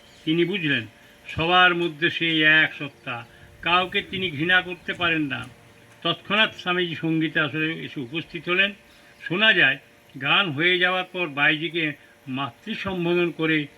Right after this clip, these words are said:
তার কাছে স্বামীজি ক্ষমা প্রার্থনা করেছিলেন। আরেকটি ঘটনা, রাজস্থানের এক রেল স্টেশনে আছেন স্বামীজি।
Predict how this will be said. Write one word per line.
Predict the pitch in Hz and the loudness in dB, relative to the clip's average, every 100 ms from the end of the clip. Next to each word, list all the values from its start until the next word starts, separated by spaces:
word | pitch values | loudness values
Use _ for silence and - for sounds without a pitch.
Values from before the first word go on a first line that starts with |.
| - - | -20 -8
তার | 143 151 | -4 -4
কাছে | 151 147 139 | -4 -6 -8
স্বামীজি | 131 127 147 156 | -8 -6 -4 -6
ক্ষমা | - - 156 | -8 -6 -4
প্রার্থনা | 170 156 139 - 135 | -4 -6 -8 -8 -10
করেছিলেন। | 120 113 - - 131 - - - - - - - 285 - - - - - - - - - - - - - - 156 | -10 -14 -16 -20 -20 -16 -16 -14 -16 -18 -16 0 0 0 -10 -16 -20 -20 -20 -20 -20 -20 -20 -20 -20 -20 -10 -6
আরেকটি | 131 - 120 | -4 -4 -6
ঘটনা, | 113 113 117 - - - - - - - - | -6 -8 -12 -16 -20 -18 -18 -14 -12 -8 2
রাজস্থানের | 156 175 208 - 202 214 214 | 4 6 4 4 4 6 6
এক | 214 190 | 4 4
রেল | 175 190 | 4 4
স্টেশনে | - - 160 202 | 0 -6 -2 2
আছেন | 190 165 185 | 2 2 -4
স্বামীজি। | 175 170 165 165 | -2 0 -2 -6